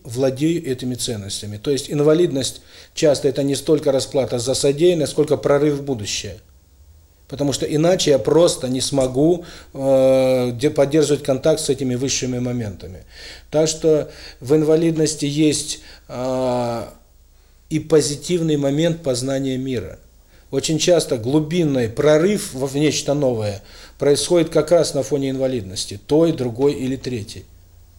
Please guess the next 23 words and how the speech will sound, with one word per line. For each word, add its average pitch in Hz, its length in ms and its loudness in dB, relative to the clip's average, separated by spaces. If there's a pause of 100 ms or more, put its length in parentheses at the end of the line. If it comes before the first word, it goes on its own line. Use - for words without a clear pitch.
(680)
Так 147 240 0
что 147 480 0 (340)
з-, 127 300 -4
м, 139 640 0
е-, 139 300 0
считать, 160 500 0
что - 200 -2
познание 151 560 2
мира — 156 200 4
это 139 200 2
однозначно 139 800 -2 (260)
только 143 320 2
счастье, 151 840 0
неверно. 151 560 -2 (480)
За 131 160 0
познание 160 540 2
мира 165 300 2
мы 151 240 2
очень 151 240 -2
расплачиваемся, 143 1120 -2 (520)
а, 123 260 -8
весьма 147 380 -4
многим, 101 540 -8